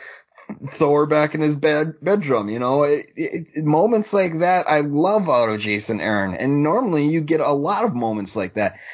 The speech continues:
but lately it just feels like he's throwing words on the page, and hopefully he is writing, uh, the hell of the, that new script for, for the War of the, the Realms, and that's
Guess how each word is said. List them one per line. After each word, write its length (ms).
but 200
lately 460
it 100
just 320
feels 360
like 300
he's 220
throwing 420
words 360
on 140
the 100
page, 600
and 180
hopefully 680
he 300
is 240
writing, 460
uh, 240
the 180
hell 340
of 400
the, 300
that 240
new 240
script 540
for, 320
for 240
the 120
War 360
of 120
the, 300
the 140
Realms, 720
and 320
that's 340